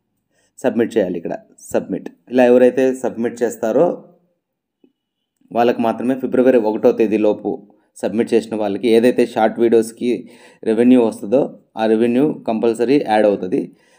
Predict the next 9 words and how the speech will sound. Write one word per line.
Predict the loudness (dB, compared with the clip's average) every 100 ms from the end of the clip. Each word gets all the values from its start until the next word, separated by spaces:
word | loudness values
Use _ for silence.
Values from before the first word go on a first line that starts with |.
| _ -4
ఎవరైతే, | 0 2 2 4 2 0
ఆ, | -4 -6 -6 -8 -6
ఫిబ్రవరి | 0 4 4 2 0 -2
తర్వాత, | 2 2 -2
ఫిబ్రవరి | -10 _ -6 0 2 2
ఫస్ట్ | -2 -4 -4
తర్వాత | -2 0 0 -2 -4 -6
యాక్సెప్ట్ | -8 -4 -6 -4
చేస్తారో, | -6 -6 -6 -4 -6